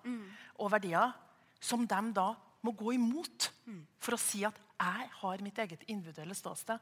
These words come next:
Speaker 1: Mm.
Speaker 2: Og at også for hovedpersonen så er det hans store motstand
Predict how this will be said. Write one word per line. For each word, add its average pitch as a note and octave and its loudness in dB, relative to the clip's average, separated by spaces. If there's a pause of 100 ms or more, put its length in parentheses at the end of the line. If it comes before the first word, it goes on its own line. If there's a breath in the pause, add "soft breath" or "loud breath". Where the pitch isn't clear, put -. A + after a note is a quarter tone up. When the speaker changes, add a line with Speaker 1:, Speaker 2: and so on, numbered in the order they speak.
(120)
Speaker 1:
Mm. G3 -10
Speaker 2:
Og A3 -2
at A#3 -2
også G#3 -8
for A3 -6
hovedpersonen G3 -6
så - -4
er A3 0
det G#3+ 0
hans A3 -2 (200 loud breath)
store C4+ -2
motstand B3 0